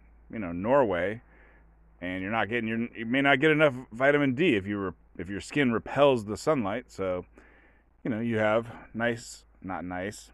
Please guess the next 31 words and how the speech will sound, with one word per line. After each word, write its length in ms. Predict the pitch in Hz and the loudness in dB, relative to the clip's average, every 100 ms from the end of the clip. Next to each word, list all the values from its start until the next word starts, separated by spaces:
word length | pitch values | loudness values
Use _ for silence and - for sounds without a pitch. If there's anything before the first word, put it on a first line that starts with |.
| _ | _
Boy, 160 | 92 | -6
why 200 | 87 101 | -2 -2
did 100 | 107 | 2
I 100 | 113 | 0
say 220 | 107 120 117 | 0 0 0
nice? 340 | 123 92 82 | 0 -2 -4
I 40 | |
wish 160 | 98 98 | -6 -4
I 60 | 98 | -2
would 120 | 107 | -2
have 100 | 98 | -2
never 220 | 117 107 | -2 -4
said 260 | - 90 87 | -4 -6 -6
nice. 320 | 85 82 - | -8 -8 -8
I 120 | 98 | -6
meant 200 | 101 98 | -6 -6
evil, 540 | 127 131 104 98 101 - | 0 0 2 0 -2 -6
uh, 300 | 101 98 95 | -4 -2 -2
white 320 | 95 113 113 | 0 -2 -2
skin 520 | - 131 113 95 110 - - - - - | -6 -6 -4 -4 -6 -12 -20 -20 -20 -6
that 240 | 95 92 - | -2 -2 -4
absorbs 440 | 107 107 113 117 | -8 -2 0 0
more 140 | 101 92 | -4 -8
sunlight 440 | 98 95 92 131 | -8 -4 -4 -4
and 240 | 156 156 110 | -6 -6 -6
gets 160 | 110 | -4
you 80 | 120 | -2
your 140 | 120 117 | -2 -2
D 220 | 123 135 | 0 0
N 100 | 139 | 0
A. 240 | 104 90 | -2 -6